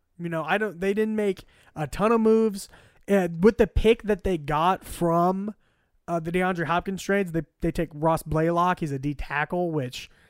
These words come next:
is great. But if you're not getting Aaron Donald or Chris Jones or Fletcher Cox there, then that D tackle spot is not really gonna upgrade your defense a ton, especially when you have issues in the secondary. You have,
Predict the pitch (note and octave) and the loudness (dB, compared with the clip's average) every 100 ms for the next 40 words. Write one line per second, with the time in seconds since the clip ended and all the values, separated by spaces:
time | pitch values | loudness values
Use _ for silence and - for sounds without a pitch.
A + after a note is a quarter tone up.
0 | _ - D#3 C#3 F3+ B3+ G#3+ C#3 D#3 E3 | _ -10 -8 0 6 6 6 2 -2 -2
1 | D#3+ G3+ G#3 F#3+ F#3 F3 E3 E3 D#3 C#3+ | 0 2 2 2 0 0 0 -2 -2 -4
2 | D3 D#3 D3+ D3+ C3 C#3 C3+ C3 - E3 | -4 -2 -2 -2 -4 -6 -6 -8 -4 -6
3 | C#3 C#3+ D3+ D3 C3+ - D3+ B2+ A#2+ F3+ | -4 -2 0 -2 -8 -6 -8 -8 -8 -6
4 | G3 - C#3 C3 B2 B2+ _ _ _ - | -6 -8 -8 -6 -6 -10 _ _ _ -16
5 | D#3 E3+ D#3+ D3 C#3 E3 D#3 E3+ D#3+ D#3 | -6 -4 -4 -6 -6 -6 -4 -4 -2 0
6 | F3 D#3+ - - D3 C#3 C#3+ D3 D#3 D#3 | 0 -2 -8 -6 -6 -6 -6 -4 -2 0
7 | D3+ D3 C#3 B2+ - _ _ - F3 F3 | 0 -2 -6 -8 -12 _ _ -12 -6 -6
8 | - D#3+ E3+ D#3+ D3+ C#3+ C3+ D3+ - C3+ | -4 0 2 2 2 0 0 -4 -4 -8
9 | B2+ B2+ - D#3+ D3 C3 E3 D#3+ - D3 | -8 -8 -4 -2 -2 -4 -2 -2 -2 -2
10 | C#3 C3+ C3 C3 - A#2+ B2 - G3+ G3+ | -2 -2 -2 -4 -6 -10 -6 4 4 4
11 | F#3 F#3 F3+ E3+ D3+ C3+ B2+ B2+ C3 | 0 2 2 2 0 -2 -4 -8 -10